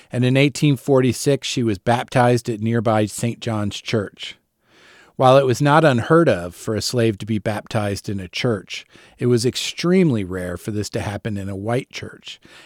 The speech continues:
and especially a church as hoity-toity as Saint John's. Already we can see the Van Loos, absent perhaps the more conventional father, bucking the system.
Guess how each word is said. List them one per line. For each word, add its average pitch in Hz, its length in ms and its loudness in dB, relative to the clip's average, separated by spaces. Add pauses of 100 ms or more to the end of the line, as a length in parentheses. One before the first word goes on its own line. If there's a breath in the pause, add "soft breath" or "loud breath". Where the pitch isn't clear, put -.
(120)
and 120 120 -2
especially 120 640 0
a 87 80 -10
church - 420 -8 (180 soft breath)
as - 160 -12
hoity-toity 127 840 -2
as 85 80 -12
Saint 95 260 -8
John's. 101 520 -10 (920 loud breath)
Already 151 520 6
we 113 140 2
can 113 120 -2
see 131 180 -2
the 113 120 -2
Van 120 360 0
Loos, 107 420 0 (260 soft breath)
absent 131 480 0
perhaps 117 440 -2
the 117 140 -4
more 113 200 0
conventional 113 640 -2
father, 101 560 -2 (340 soft breath)
bucking 117 380 -2
the 98 100 -6
system. 95 500 -8